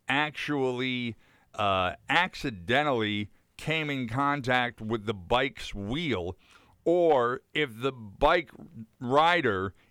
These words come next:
intentionally put himself in a position where he would be tapped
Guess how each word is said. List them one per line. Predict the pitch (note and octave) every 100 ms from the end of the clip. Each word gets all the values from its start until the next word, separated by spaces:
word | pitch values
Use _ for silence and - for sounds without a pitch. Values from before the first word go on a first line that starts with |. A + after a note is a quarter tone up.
| _
intentionally | D#3+ E3 C#3 - - G#3 A3+ - E3+ D3 C#3
put | B2 - F3+
himself | C#3 D3+ C3 - D3 C3 -
in | B2+
a |
position | A2+ - A2+ C3+ G3 - A2+ G#2 - - - _ _
where | A#2+ B2 D#3+ D3+
he | C#3+
would | C#3 B2 F3+ G3+ C3
be | A#2+ G#2+ G#2 - - -
tapped | - C3+ E2+ - -